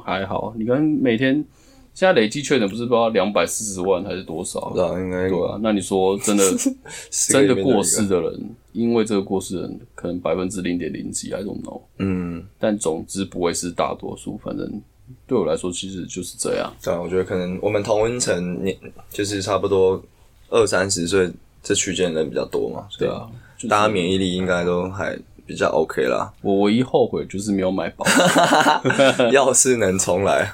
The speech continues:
Speaker 2: 我要买保险。
Speaker 1: 对啊，因为那个时候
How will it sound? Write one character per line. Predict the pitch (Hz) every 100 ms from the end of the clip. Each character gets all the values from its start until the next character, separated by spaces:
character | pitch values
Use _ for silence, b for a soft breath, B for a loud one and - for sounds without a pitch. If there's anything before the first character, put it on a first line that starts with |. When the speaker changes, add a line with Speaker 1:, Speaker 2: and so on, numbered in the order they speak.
| -
Speaker 2:
我 | 87
要 | 87 92
买 | 90
保 | - 62
险。 | - - 107
Speaker 1:
对 | 117 101
啊， | 98 98 113
因 | 175
为 | 226
那 | 233
个 |
时 | 196
候 | 185 190